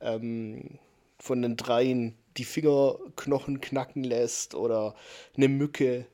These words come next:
die rumsummt <laughs> und den einen beim Warten stört und so weiter. Also da gibt's ganz viele Sachen, die auch dann, also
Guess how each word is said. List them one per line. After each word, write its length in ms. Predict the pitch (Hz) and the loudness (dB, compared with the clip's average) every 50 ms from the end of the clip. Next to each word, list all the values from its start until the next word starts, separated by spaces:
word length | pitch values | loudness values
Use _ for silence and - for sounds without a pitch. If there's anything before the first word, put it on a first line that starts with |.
| _ _ 139 | _ _ -4
die 60 | 135 | -2
rumsummt 800 | 117 127 135 135 139 131 - 135 135 131 131 131 123 - - - _ | 0 0 0 0 -2 -4 -2 -2 -2 -2 -2 -6 -8 -10 -14 -8 _
<laughs> 880 | - - - - - - - _ _ _ - - - - - - _ _ | -4 -2 -2 -2 -4 -8 -14 _ _ _ -20 -20 -18 -18 -20 -20 _ _
und 160 | 127 127 127 | -2 0 0
den 120 | 127 120 | -2 0
einen 220 | - 123 131 131 123 | 2 2 2 4 2
beim 180 | 123 117 117 | 2 2 2
Warten 340 | 123 123 135 135 - - 131 | 2 2 2 0 0 -4 -4
stört 560 | - - - - 127 127 123 120 - - - _ _ | -4 -4 -4 -2 2 2 2 2 0 -8 -14 _ _
und 140 | - 123 120 | -6 -6 -4
so 140 | 127 117 113 | -4 -4 -2
weiter. 340 | 113 123 127 - 123 127 - - - - - - _ | 0 0 0 0 0 -2 -2 -8 -18 -20 -20 -8 _
Also 180 | - 127 127 127 | 2 2 4 6
da 120 | 131 135 | 6 6
gibt's 240 | 135 139 139 - - | 6 4 -2 0 0
ganz 200 | 147 135 135 - | 0 0 0 -2
viele 220 | - - 143 143 135 | -8 -6 -6 -4 0
Sachen, 300 | 143 147 143 - 151 143 | 0 0 0 0 -4 0
die 120 | 156 151 | 4 4
auch 80 | 151 147 | 4 4
dann, 400 | - - 147 139 143 139 131 - _ _ _ _ _ - _ _ | 4 0 0 0 0 -4 -6 -10 _ _ _ _ _ -20 _ _
also 420 | 131 123 123 123 113 - - - | -6 -4 -2 -2 -2 -4 -6 -12